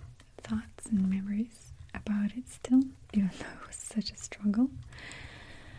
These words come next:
But after a while, I've kind of came to, to terms, uh,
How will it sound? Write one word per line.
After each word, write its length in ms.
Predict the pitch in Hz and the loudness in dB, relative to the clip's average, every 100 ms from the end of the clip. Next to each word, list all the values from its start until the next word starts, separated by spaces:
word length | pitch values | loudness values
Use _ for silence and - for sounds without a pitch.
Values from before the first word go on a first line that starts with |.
| - - - | -16 -16 -16
But 160 | - - - - - | -14 -16 -2 0 2
after 260 | 196 - | 0 4
a 40 | 208 | 4
while, 340 | 202 185 185 185 - - - - | 4 2 -2 -6 -18 -20 -16 -14
I've 220 | - - | -14 -14
kind 160 | - - | -14 -14
of 680 | - - - - - - - | -16 -16 -14 -14 -12 -8 2
came 220 | 202 208 - | 2 2 -2
to, 80 | - - - - | -8 -14 -10 -8
to 100 | 226 | -6
terms, 600 | 214 196 208 220 - - - - - - - - - - - - - - - - - - - | -6 -2 -2 -4 -10 -8 -6 -8 -10 -16 -18 -18 -18 -16 -16 -16 -18 -20 -20 -20 -20 -20 -20
uh, 60 | - | -6